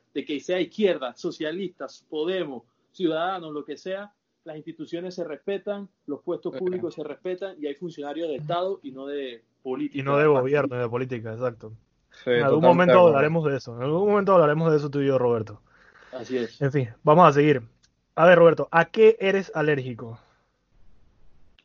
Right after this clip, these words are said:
Speaker 1: Hoy en día, solamente al chocolate. Antes,
Speaker 3: Chucha.
Speaker 1: era alérgico a bastantes cosas, hermano.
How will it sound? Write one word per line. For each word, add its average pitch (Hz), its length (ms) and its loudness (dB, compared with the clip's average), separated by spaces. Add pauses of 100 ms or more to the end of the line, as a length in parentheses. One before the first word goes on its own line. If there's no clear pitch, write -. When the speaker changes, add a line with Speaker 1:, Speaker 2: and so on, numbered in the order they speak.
(300)
Speaker 1:
Hoy 262 300 6
en 247 120 6
día, 285 440 6 (260)
solamente 180 520 0
al 156 60 -2
chocolate. 113 520 -8 (760)
Antes, 214 600 0 (760)
Speaker 3:
Chucha. 135 180 -8
Speaker 1:
era 147 100 -4
alérgico 156 380 -4
a 127 100 -2
bastantes 151 340 -8
cosas, 135 260 -8
hermano. 113 360 -16